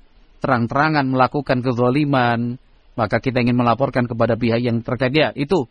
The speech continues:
betul. Ada beberapa kondisi yang kemudian, eh, syariat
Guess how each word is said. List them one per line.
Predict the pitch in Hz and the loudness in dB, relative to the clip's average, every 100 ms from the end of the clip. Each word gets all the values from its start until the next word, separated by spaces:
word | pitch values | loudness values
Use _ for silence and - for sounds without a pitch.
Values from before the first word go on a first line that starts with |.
| _ | _
betul. | 131 165 143 104 _ _ _ _ - | -2 0 0 -2 _ _ _ _ -4
Ada | 139 180 | 0 2
beberapa | 156 143 147 147 147 | 0 0 0 2 0
kondisi | 139 151 143 143 160 147 - _ _ _ - | 2 0 0 -2 -2 -2 -4 _ _ _ -2
yang | 127 | -2
kemudian, | 127 131 139 139 - - - - | 0 2 2 0 -8 -20 -16 -2
eh, | 120 123 | 2 2
syariat | - 131 131 | 2 2 2